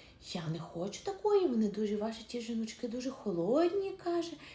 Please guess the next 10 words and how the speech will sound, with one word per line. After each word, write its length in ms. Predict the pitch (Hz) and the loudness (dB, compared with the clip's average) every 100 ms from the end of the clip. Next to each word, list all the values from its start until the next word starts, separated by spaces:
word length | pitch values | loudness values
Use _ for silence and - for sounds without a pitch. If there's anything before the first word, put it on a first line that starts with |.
| - - | -16 -6
"мені 220 | 180 185 | -2 -2
треба 320 | 190 196 208 | -2 -4 0
якусь 320 | 208 208 220 - | 0 0 -4 -6
таку 360 | 208 - 247 | -8 -6 -6
гарячу 640 | 220 180 170 202 285 403 370 | -4 -4 -4 -4 -2 2 2
жінку". 480 | 370 370 330 294 - - - - - - - - - - - - - - - - - 202 | 2 0 0 -2 -6 -12 -20 -20 -20 -20 -20 -20 -20 -20 -20 -20 -20 -20 -20 -18 -10 -4
Та 120 | 226 | -4
що 180 | - 302 | 0 2
йому 220 | 311 302 | 4 2
сказала? 560 | - 208 180 170 165 | -2 -4 0 -2 -2